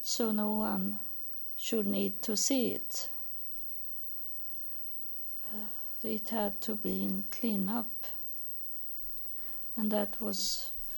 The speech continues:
help for those, the world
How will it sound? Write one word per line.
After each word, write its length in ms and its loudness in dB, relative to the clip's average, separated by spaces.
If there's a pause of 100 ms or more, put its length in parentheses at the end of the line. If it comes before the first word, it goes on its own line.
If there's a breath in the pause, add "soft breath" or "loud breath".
(180 loud breath)
help 360 4
for 400 0 (800)
those, 640 2 (840 loud breath)
the 180 6
world 640 6